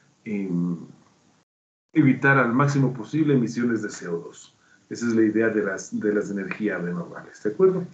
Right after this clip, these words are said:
Este link ya está puesto ahí, entonces tú le pones aquí empezar, ¿verdad? Te va a llevar a este mapa de Estados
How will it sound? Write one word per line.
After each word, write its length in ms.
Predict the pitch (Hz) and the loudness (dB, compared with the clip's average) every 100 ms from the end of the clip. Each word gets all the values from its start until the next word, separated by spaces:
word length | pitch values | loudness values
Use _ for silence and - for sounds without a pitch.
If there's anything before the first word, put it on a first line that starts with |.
| - - - - _ | -16 -18 -18 -20 _
Este 160 | - 143 | -2 4
link 200 | 139 135 | 6 8
ya 80 | 127 | 6
está 180 | 135 | 2
puesto 240 | 151 143 208 | 2 4 6
ahí, 160 | 254 | 6
entonces 400 | 220 160 151 139 | 6 4 0 -2
tú 100 | - | 0
le 80 | 143 | 2
pones 320 | 139 147 143 | 2 2 2
aquí 540 | 135 - 147 147 147 - | 2 0 -4 -6 -6 -6
empezar, 760 | 127 117 143 135 247 262 - - _ _ _ _ | -4 -2 0 0 2 0 -2 -14 _ _ _ _
¿verdad? 320 | 127 208 240 - - - - - - | -6 -6 -6 -10 -16 -16 -20 -10 -2
Te 80 | |
va 80 | 165 | 2
a 20 | |
llevar 300 | 190 170 170 | 6 6 6
a 60 | 151 | 2
este 220 | 147 147 | 0 -2
mapa 280 | 131 143 151 | 0 0 0
de 60 | 113 | 0
Estados 500 | - 113 107 101 | -4 -6 -4 -6